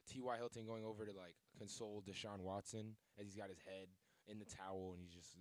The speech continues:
head down, slump shoulders. Like, that's, that's heartbreaking because you never wanna see a guy with Deshaun Watson's, like, talent and ability to, to be crying on the sideline because his team's losing a bunch of games. You never wanna see that.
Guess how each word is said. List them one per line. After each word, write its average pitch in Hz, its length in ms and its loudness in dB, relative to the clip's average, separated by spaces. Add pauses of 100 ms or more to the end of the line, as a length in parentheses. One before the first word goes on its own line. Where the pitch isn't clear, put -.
(140)
head 101 140 0
down, 95 440 4 (500)
slump 110 260 4
shoulders. 98 400 4
Like, 90 220 -4
that's, 117 280 0 (500)
that's 156 180 4
heartbreaking 92 500 6
because 101 260 8
you 127 80 10
never 139 200 12
wanna 113 200 10
see 101 240 6
a 87 40 4
guy 95 300 6
with 90 200 2
Deshaun 101 340 4
Watson's, 90 540 4 (140)
like, 85 220 -4
talent 92 500 0
and 92 100 -4 (1080)
ability 95 500 4
to, 85 200 0 (720)
to 117 100 4
be 110 80 2
crying 113 380 4
on 104 100 4
the 92 60 0
sideline 90 540 0
because 85 280 -2
his 80 140 -6
team's 87 420 -2
losing 82 240 -4
a 82 100 -6
bunch 82 180 -6
of 82 100 -10
games. 82 360 -10 (580)
You 113 80 6
never 123 140 8
wanna 95 180 6
see 87 120 -4
that. 67 200 -8